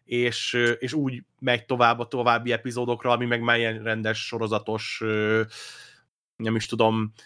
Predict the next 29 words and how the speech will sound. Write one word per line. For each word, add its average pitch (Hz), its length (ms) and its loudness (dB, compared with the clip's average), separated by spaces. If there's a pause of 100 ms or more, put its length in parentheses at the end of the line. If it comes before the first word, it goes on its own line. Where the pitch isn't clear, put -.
(120)
ö, 110 300 2
berögződések 123 800 2
szerint 117 440 -2
kezeli 117 360 0
a 110 80 0
történeteit, 113 720 -2
és 110 140 -2
stb. 147 460 0 (1040)
De 135 140 6
hogy, 139 280 2
ö, 147 160 4 (120)
tényleg 143 400 -2
minden 151 380 2
epizód 123 400 -2
végén 135 300 2
és 147 180 -2
a 143 60 -4
soroz-, 127 400 -4
az 123 220 2
évad 127 280 2
végén 120 300 0
is 117 160 -6
úgy 117 220 -4
ült-, 113 280 -4
álltam 113 520 0
föl, 123 200 0
hogy 127 180 2 (520)
több 151 300 8
kell, 127 360 0